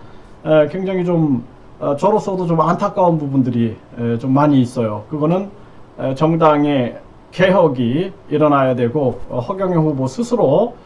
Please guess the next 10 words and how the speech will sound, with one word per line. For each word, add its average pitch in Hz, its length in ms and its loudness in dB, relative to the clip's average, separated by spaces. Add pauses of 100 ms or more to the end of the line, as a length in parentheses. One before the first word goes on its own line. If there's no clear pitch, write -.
(560)
어, 147 180 2
뭔가 175 400 2
정치인 226 500 0
허경영으로, 151 920 2 (140)
어, 120 480 -2
거듭나서 185 760 2 (300)
국민 175 240 0
속으로 147 320 -2
들어가야 139 420 2
하는 127 440 -2